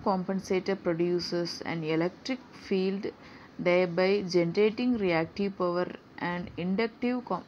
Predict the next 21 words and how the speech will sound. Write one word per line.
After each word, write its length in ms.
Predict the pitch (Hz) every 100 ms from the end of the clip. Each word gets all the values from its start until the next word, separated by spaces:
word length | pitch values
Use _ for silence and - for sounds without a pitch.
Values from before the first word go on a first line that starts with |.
| - -
compensator 720 | 175 170 208 196 208 202 214
produce 420 | - 165 165 165
a 60 | 180
magnetic 580 | 175 156 160 175 175 214
field 420 | - - 165 165
to 140 | -
absorb 460 | 160 156 - 175 -
reactive 520 | 165 151 151 - 165
power. 220 | - 165 - - - - - - - - - - - - - - - - - - - -
Such 300 | - 233 262
a 60 |
case, 320 | 262 285 302 -
compensation 720 | 254 247 302 302 302 320 294
devices 320 | 247 247 247
are 300 | 262 262 196
available 720 | 202 247 262 269 233 294 349 -
as 440 | 208 233 - -
either 420 | 262 208 220 240 359
capacitive 840 | 285 240 247 254 247 254 277 285 - -
or 320 | 202 233 -
inductive 640 | 220 202 208 214 - 240